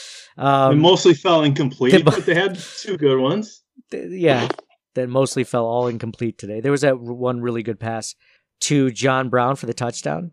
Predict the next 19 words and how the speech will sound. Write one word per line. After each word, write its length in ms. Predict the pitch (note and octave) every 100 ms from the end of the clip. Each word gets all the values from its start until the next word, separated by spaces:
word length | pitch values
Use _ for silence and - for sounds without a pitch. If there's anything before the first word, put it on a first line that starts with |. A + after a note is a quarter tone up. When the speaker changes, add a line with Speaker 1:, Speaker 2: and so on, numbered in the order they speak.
| _ _ _ -
Speaker 1:
Um, 380 | D3+ D3 D3 - - - _ _ _
the 240 | A#2+ C#3 D3
amount 320 | C#3+ D3 E3
of, 160 | D#3+ D#3+ - - B2
the 140 | C#3+
Patriots 480 | - D#3+ F3 F3+ -
had 160 | D#3+ -
four 180 | D#3
hundred 300 | C#3+ D3 C#3+
fourteen 400 | - D3 - D#3+
yards. 300 | D#3 E3 F3
The 80 | B2+
Bills 340 | A2 C3+ C#3 C3
had 200 | B2+ -
two 160 | D3+
hundred 300 | C3+ B2+ A#2+
sixty-eight 640 | - B2+ - A#2+ C#3 - -
total 260 | D#3+ D#3
yards 400 | D#3+ E3 F3+ F3